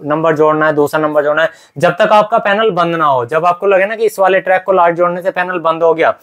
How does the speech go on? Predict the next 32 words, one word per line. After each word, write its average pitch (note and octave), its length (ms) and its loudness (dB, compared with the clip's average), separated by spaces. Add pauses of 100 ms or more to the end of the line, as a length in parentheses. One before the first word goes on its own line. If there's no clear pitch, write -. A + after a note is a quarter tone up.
(300)
तब F#3+ 100 2
वहाँ F3+ 180 2
पे F#3 80 0
उस F#3+ 160 -2
ट्रैक F3+ 180 0
को F#3+ 100 -2
छोड़ D3 220 0
देना E3 160 0
है, G3+ 60 -2
बाकी E3+ 260 0
सारे E3+ 280 2
जोड़ D3 200 2
देने G#2 220 -4
हैं। G2 120 -8 (220)
तो F3+ 60 0
आपकी F3+ 220 0
पिक्चर F#3 320 -2
बिल्कुल F#3 320 0
साफ D#3+ 300 2
आएगी। A#2+ 220 2
तो D3+ 120 -4
दोबारा D#3 340 2
से F#3 120 -4
एक F3 80 -4
बार F#3 120 0
चेक F3 240 -4
कराते E3+ 280 0
हैं, F3+ 100 -16
कैमरामैन D#3+ 480 -2
थोड़ा E3+ 180 0
सामने C3+ 380 -2
जाइएगा। D#3+ 440 4